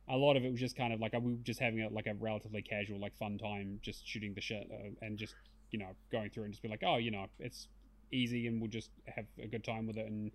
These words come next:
Speaker 2: doesn't really matter what we're actually doing." Uh, and then, like, the arcade level, like, a hundred percent, like, blew me away. I was like, "This is, like, this is the aesthetic that I'm after." Like, having a huge amount of
Speaker 1: Hmm.
Speaker 2: fun with it, like, you know, exactly all those interesting mini games. Um, there's the whole, like, space race thing where you gotta,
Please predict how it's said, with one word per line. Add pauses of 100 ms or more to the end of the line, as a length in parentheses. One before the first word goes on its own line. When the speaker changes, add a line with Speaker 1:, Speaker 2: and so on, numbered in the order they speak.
(260)
Speaker 2:
doesn't
really
matter
what
we're
actually
doing." (420)
Uh,
and
then,
like,
the
arcade
level,
like,
a
hundred
percent,
like, (440)
blew
me
away.
I
was
like,
"This
is,
like,
this
is
the
aesthetic
that
I'm
after." (420)
Like,
having
a
huge
amount
of
Speaker 1:
Hmm.
Speaker 2:
fun
with
it,
like, (120)
you
know,
exactly
all
those
interesting
mini
games. (300)
Um, (340)
there's
the
whole,
like,
space
race
thing
where
you
gotta,